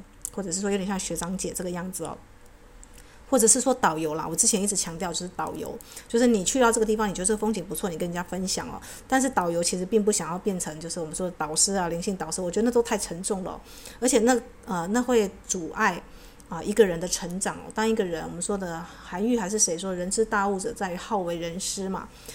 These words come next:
所以这个印第安长者他说：“你不要把我当成是那个，呃，智者型的，或是像黑麋鹿那种型的崇高的存在，没有，他就是普通的老人哦。但是因为他真诚跟真挚哦，所以他可以很，很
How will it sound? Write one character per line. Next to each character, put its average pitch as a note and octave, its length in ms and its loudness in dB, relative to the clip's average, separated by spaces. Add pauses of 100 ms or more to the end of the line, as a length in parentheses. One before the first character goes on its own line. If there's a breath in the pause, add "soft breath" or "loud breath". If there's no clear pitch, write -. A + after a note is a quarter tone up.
(120)
所 E4 140 2
以 E4 40 4
这 - 80 2
个 D#4 80 2
印 D4+ 140 2
第 D4+ 80 2
安 D4 140 4
长 B3 120 2
者 A#3 120 0
他 G#3 120 0
说 A#3+ 140 2
：“你 F3+ 80 0
不 - 100 -2
要 G#3+ 60 4
把 G3+ 160 2
我 F3 60 -4
当 F#3+ 180 -4
成 F#3 80 -4
是 F#3+ 200 -2
那 F3+ 120 -4
个， D#4+ 240 -6 (320 loud breath)
呃， F3 220 -6
智 C#4+ 180 4
者 F3+ 240 0
型 F3+ 240 -4
的， F#3+ 140 -2
或 A3 100 4
是 A3 80 2
像 G#3+ 140 0
黑 A3 160 0
麋 F#3 160 0
鹿 G3 160 -2
那 G3 80 -2
种 E3+ 120 -6
型 F3 120 -8
的 E3+ 140 -6
崇 G3+ 260 -4
高 A3+ 120 4
的 G#3+ 80 4
存 E3 220 -4
在， F3+ 160 -4
没 G3 140 2
有， B3 120 4 (200 loud breath)
他 B3+ 120 -2
就 C#4 80 -2
是 C4 120 2
普 F#3+ 180 -6
通 G#3 160 -2
的 G3+ 80 0
老 E3 220 -4
人 D#3 260 -6
哦。 D#3+ 100 -10 (420 loud breath)
但 D4+ 80 4
是 D4+ 120 2
因 D4 120 4
为 C#4+ 80 6
他 C4 140 0
真 B3+ 300 6
诚 F#3 240 -2
跟 G#3+ 200 2
真 G#3+ 300 2
挚 G#3+ 320 2
哦， - 100 -4 (320 loud breath)
所 - 140 -2
以 D4 60 4
他 D4 100 2
可 C#4 140 2
以 G#3 160 8
很， F3 260 -6 (180)
很 F3 300 -8